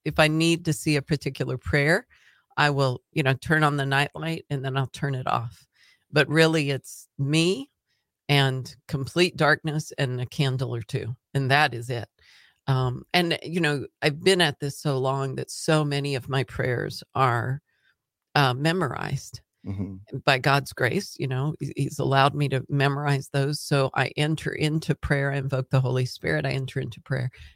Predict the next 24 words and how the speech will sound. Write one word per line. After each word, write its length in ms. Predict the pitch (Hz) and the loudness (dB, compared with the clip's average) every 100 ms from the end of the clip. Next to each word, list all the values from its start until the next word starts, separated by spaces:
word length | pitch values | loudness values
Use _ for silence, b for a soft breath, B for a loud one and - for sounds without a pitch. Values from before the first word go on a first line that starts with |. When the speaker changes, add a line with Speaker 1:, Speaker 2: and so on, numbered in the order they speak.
| b | b
Speaker 1:
and 100 | 139 | 0
I 80 | 127 | 0
stay 300 | - 143 139 | 2 2 2
in 120 | 135 | 0
that 180 | 127 - | -4 -6
silence 540 | - 139 139 131 123 | -2 0 0 -2 -2
and 100 | 131 | -4
in 160 | 127 120 | -2 -4
the 80 | 120 | -4
darkness 640 | - 135 131 - 117 - - | 2 2 2 -2 -6 -6 -6
as 160 | 123 | -6
well. 260 | 127 120 - | -2 -2 -2
So 180 | - - | -4 -2
it's, 220 | 127 - b b b b | -4 -6 b b b b
it's 180 | 151 160 | 0 4
not 220 | 151 151 | 6 6
only 320 | 156 151 135 - | 4 2 0 2
auditory 640 | 127 147 160 - 165 160 | 2 2 0 -2 0 2
silence, 720 | 160 - 156 151 151 151 - - | 0 0 0 0 -2 -6 -10 -4
but 160 | 135 131 | -2 -2
it's 180 | 123 | -4
also 360 | 127 131 - 131 | -2 -2 -2 -4
visual 480 | 117 131 131 143 147 | 0 0 0 -2 -4
silence, 800 | - - 139 139 160 - - | -2 -2 -2 -2 -4 -6 -10